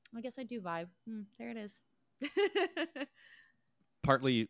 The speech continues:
Speaker 2: what I'm responding to in this is just connecting a dot from our previous, uh, well, the, the last part of our conversation.
Speaker 1: Yeah.
Speaker 2: This sense of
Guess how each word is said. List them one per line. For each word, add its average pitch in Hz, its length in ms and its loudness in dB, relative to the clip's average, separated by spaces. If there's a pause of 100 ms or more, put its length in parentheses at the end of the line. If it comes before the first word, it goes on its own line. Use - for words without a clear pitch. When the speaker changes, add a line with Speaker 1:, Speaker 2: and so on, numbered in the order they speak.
(120)
Speaker 2:
what 117 160 6
I'm 110 140 6
responding 107 380 2
to 101 260 2
in 101 160 -2
this 101 320 -2
is 95 560 -4 (1000)
just 107 180 -6
connecting 107 360 -4
a - 20 -8
dot 95 240 0
from - 100 -4
our 90 60 0
previous, - 540 -2 (680)
uh, 90 200 -2 (960)
well, 98 160 -2
the, 90 100 -4
the 98 180 -12 (320)
last 104 220 0
part 104 100 0
of 90 60 -4
our - 40 -10
conversation. 92 640 -4 (760)
Speaker 1:
Yeah. 175 180 -6
Speaker 2:
This 113 80 -8
sense 123 260 -6
of 107 280 0